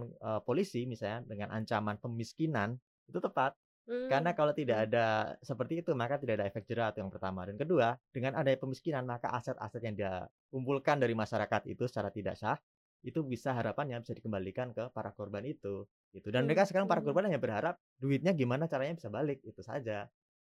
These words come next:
Speaker 1: Meskipun secara legal formal, ya mohon maaf, ini kansnya kecil.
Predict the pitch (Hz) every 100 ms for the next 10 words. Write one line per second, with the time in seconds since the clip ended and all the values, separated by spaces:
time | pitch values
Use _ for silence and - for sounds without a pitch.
0 | _ 143 147 165 190 196 190 180 170 170
1 | 175 156 160 196 131 113 127 _ _ _
2 | _ 113 107 110 156 113 - 131 135 110
3 | 143 135 - 123 104